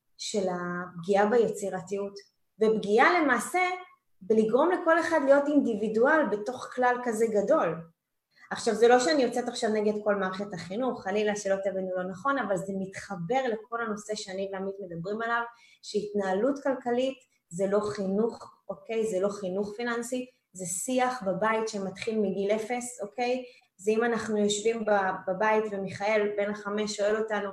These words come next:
מה אנחנו עושים, ואנחנו אומרים לו, "אנחנו מתעסקים בהשקעות", ואנחנו מתחילים להסביר לו מה זה השקעות, אז זה, זה, זה התנהלות תקינה.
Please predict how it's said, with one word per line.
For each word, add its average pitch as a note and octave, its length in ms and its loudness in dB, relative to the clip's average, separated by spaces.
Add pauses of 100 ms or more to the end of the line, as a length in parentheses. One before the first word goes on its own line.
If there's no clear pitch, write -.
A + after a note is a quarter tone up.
(320)
מה A3 140 4 (100)
אנחנו G#3+ 240 -2
עושים, G#3 420 0
ואנחנו F#3 240 -8
אומרים A3+ 200 -4
לו, A3+ 60 -2
"אנחנו G3 340 -6
מתעסקים A#3 480 -8
בהשקעות", A#3+ 560 2 (240)
ואנחנו G3+ 280 -4
מתחילים A3+ 360 -6
להסביר G#3+ 340 0
לו G#3+ 140 0
מה G#3 140 0
זה G#3+ 80 -4
השקעות, C#4+ 480 -2 (1000)
אז G#3+ 120 2
זה, B3+ 120 6 (340)
זה, B3 300 8
זה A#3 260 4
התנהלות A#3+ 500 4
תקינה. B3 420 -2